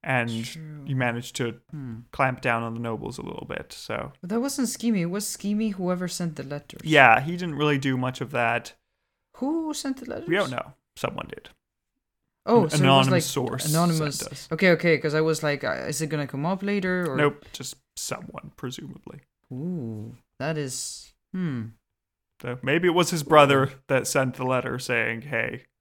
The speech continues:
Speaker 1: Maybe one of the brothers sent it to the others. Sort things out,
Speaker 2: Yeah.
Speaker 1: but, you know. Otherwise, scheminess, he doesn't really do much. He's just,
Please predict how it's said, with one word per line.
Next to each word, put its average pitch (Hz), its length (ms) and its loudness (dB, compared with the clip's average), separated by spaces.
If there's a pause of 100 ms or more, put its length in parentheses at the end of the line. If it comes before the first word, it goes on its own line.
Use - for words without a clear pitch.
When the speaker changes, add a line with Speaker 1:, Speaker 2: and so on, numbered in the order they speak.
(320)
Speaker 1:
Maybe 127 300 -2
one 131 220 2
of - 20 0
the 127 80 0
brothers 123 360 0
sent 123 200 -4
it 113 80 -10
to 143 80 -8
the 113 140 -6
others. 117 480 -8 (1120)
Sort - 280 -6
things 117 240 -8
out, 110 280 -4
Speaker 2:
Yeah. 131 160 -6
Speaker 1:
but, 117 120 -10 (520)
you 55 100 -10
know. - 120 -18 (880)
Otherwise, 233 680 4
scheminess, 208 760 0
he - 200 -10
doesn't 233 280 -4
really 226 200 4
do 185 180 0
much. 226 280 4
He's 160 280 0
just, - 360 -4